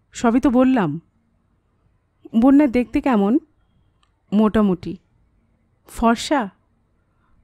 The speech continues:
মোটামুটি। লম্বা? কি জানি বাবা, মেয়েদের লম্বাটা অতটা বুঝি না। মাঝারি হাইট হবে হয়তো।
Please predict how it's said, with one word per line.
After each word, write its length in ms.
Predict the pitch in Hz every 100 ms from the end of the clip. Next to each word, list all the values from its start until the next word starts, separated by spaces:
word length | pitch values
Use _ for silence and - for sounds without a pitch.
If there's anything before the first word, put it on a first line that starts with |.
| _ 202
মোটামুটি। 640 | 208 202 226 185 165 156 - _ _ _ _ _ _ _ _ _ 202
লম্বা? 560 | 214 214 247 320 185 - _ _ _ _ _ _ _ _ _ _ -
কি 180 | 311
জানি 240 | 294 277 226
বাবা, 360 | 202 185 208 226 _ _
মেয়েদের 320 | 240 247 262
লম্বাটা 520 | 240 190 196 208 269 302
অতটা 260 | 294 285
বুঝি 320 | 208 214 -
না। 160 | 185 170 _ _ _ _ 208
মাঝারি 400 | 214 220 302 330
হাইট 200 | 311 285
হবে 240 | 285 285
হয়তো। 320 | 277 262 262